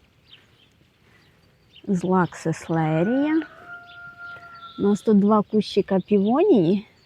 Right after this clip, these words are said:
Бачите, багато-багато бутончиків, ще тільки-тільки. А один ось уже розпустився. Не знаю його назву.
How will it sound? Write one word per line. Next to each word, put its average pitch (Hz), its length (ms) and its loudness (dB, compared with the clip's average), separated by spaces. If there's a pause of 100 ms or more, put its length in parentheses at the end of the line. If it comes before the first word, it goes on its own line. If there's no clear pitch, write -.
(140)
Бачите, - 260 -10
багато-багато 214 920 -4
бутончиків, - 760 -8
ще - 200 -6
тільки-тільки. - 720 -8 (1080)
А 233 60 -8
один 226 480 2
ось 247 220 0
уже 220 300 0
розпустився. 214 1200 -2 (960)
Не 220 140 6
знаю 208 400 6
його 190 200 4
назву. 214 540 4